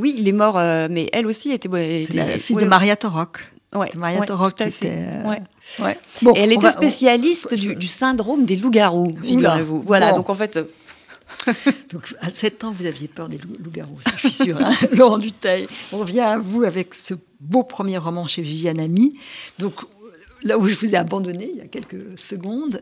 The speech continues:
Speaker 2: c'est à la découverte, en fait, de, petit à petit de, de votre identité. Ben, comment la construire ? La construire sans avoir eu d'éducation, euh, juive, en voulant être libre. Mais en même temps, ce que vous dites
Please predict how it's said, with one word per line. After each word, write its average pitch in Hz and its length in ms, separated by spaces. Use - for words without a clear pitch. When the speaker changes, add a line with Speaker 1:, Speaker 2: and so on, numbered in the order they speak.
Speaker 2:
c'est - 340
à 135 60
la 143 120
découverte, 160 500
en 139 40
fait, - 280
de, 123 240
petit - 300
à 143 60
petit - 240
de, 143 100
de 147 80
votre 160 240
identité. 160 640
Ben, - 160
comment 190 220
la 240 100
construire ? 160 800
La - 80
construire 208 580
sans 175 240
avoir 151 260
eu 156 60
d'éducation, 156 1000
euh, 147 200
juive, 170 540
en 180 80
voulant 220 240
être 175 200
libre. 180 300
Mais 185 160
en - 80
même 208 240
temps, 247 360
ce - 100
que - 80
vous 202 140
dites 196 420